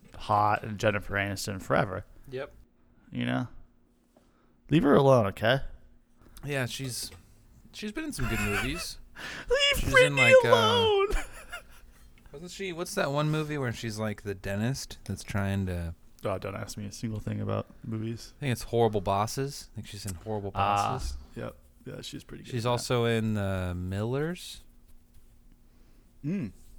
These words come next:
Speaker 1: Okay.
Speaker 2: It's kinda like a, uh, family vacation vide-, movie. They're, like, in a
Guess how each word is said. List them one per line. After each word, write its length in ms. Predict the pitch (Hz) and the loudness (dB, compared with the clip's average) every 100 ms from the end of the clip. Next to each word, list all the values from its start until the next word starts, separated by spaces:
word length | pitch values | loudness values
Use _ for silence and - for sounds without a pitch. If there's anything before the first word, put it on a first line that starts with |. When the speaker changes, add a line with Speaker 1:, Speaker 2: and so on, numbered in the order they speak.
| - - - - - - - - | -20 -20 -20 -20 -20 -20 -16 -10
Speaker 1:
Okay. 280 | 135 113 185 - - _ - - | -4 -4 -6 -14 -20 _ -20 -12
Speaker 2:
It's 180 | 113 - | -10 0
kinda 260 | 117 107 | 2 2
like 240 | 104 98 101 | 2 0 -2
a, 340 | 95 90 90 - - - - - | -2 -4 -6 -10 -18 -20 -20 -10
uh, 200 | 92 87 78 - - - - - | -8 -8 -10 -16 -20 -20 -20 -14
family 300 | - 117 107 | -4 0 0
vacation 840 | 92 92 - 104 - 104 101 98 95 - | -2 -4 -4 -6 -4 -4 -2 -2 -4 -8
vide-, 280 | 107 101 104 | -8 -8 -8
movie. 480 | 110 101 98 101 101 - - - | -4 -4 -4 -6 -8 -12 -14 -8
They're, 180 | 95 90 | -6 -4
like, 200 | 90 95 | -6 -6
in 120 | 92 | -6
a 320 | 87 87 85 | -6 -6 -10